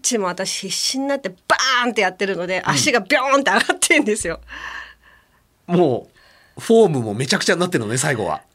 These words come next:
Speaker 1: 多分もうそうだったと思います。だって、二位はアニタ・ノールじゃなかったんですけど、中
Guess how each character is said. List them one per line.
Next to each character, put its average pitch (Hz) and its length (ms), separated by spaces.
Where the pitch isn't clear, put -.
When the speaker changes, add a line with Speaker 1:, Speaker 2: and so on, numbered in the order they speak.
Speaker 1:
多 175 160
分 202 160
も 196 120
う 190 40
そ 208 140
う 202 40
だ 180 80
っ 175 60
た 165 120
と 156 100
思 156 100
い - 20
ま 151 180
す。 - 200
だ 214 100
っ 214 40
て、 160 320
二 381 180
位 349 40
は 220 80
ア 202 40
ニ 214 80
タ・ 262 120
ノ 277 60
ー 254 40
ル 208 60
じ 180 60
ゃ 180 60
な 202 60
か 196 100
っ 180 40
た 165 80
ん 139 40
で 147 60
す - 60
け 160 80
ど、 - 40
中 302 200